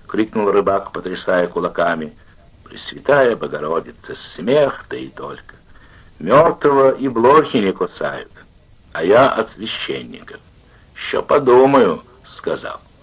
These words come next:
«Не хочет гадина эдакая хоронить мёртвую, но я ему своё мнение сполна высказал». «Чего же она красива в гробу?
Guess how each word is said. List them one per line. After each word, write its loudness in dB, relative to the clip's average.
«Не -10
хочет 2
гадина 2
эдакая 2
хоронить -2
мёртвую, -4
но -18
я 2
ему 2
своё 2
мнение 0
сполна 0
высказал». -8
«Чего 0
же -14
она -18
красива -14
в -20
гробу? -20